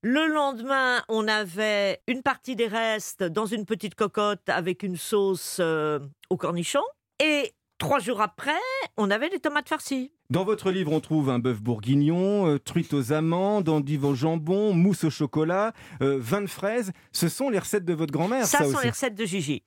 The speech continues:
Speaker 2: Hein ?
Speaker 1: exactement.
Speaker 2: Et vous le dites, euh, de, dans le livre, justement, c'est ça qui compte d'abord, c'est la transmission aussi, pour continuer tout au long de sa vie à se faire plaisir et, et du bien, quels que soient nos moyens, quels que soient nos moyens.
Speaker 1: Ça, c'est capital.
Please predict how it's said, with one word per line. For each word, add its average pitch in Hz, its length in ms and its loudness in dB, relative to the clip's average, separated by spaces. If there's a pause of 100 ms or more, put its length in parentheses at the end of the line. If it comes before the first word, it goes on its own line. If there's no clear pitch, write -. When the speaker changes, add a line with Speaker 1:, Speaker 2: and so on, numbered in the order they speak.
Speaker 2:
Hein ? 208 80 4
Speaker 1:
exactement. 151 600 -4
Speaker 2:
Et 160 80 4
vous 165 140 0
le 170 100 -4
dites, 220 260 0
euh, 147 140 0
de, 135 160 -2
dans 151 160 0
le 151 100 0
livre, 151 380 -2
justement, 147 480 -2
c'est 147 160 -2
ça 190 160 0
qui 139 160 -4
compte 127 260 -2
d'abord, 117 400 -2
c'est - 160 0
la 147 120 0
transmission 127 600 -2
aussi, 117 220 -4
pour - 200 -4
continuer 135 540 -2 (300)
tout 202 200 0
au 170 60 2
long 156 100 0
de 143 60 -2
sa 135 160 -2
vie 135 180 -4
à 156 60 -2
se - 100 -10
faire 131 140 -4
plaisir 127 420 -2
et, 123 120 -4
et 131 100 -2
du 123 160 0
bien, 160 160 -2
quels 214 260 -2
que 160 140 -2
soient 180 240 0
nos 139 120 2
moyens, 143 340 0 (160)
quels 214 200 0
que 151 120 -4
soient 170 220 -2
nos 135 100 0
moyens. 135 340 -2 (220)
Speaker 1:
Ça, 208 120 -2
c'est 208 160 -4
capital. 156 600 -4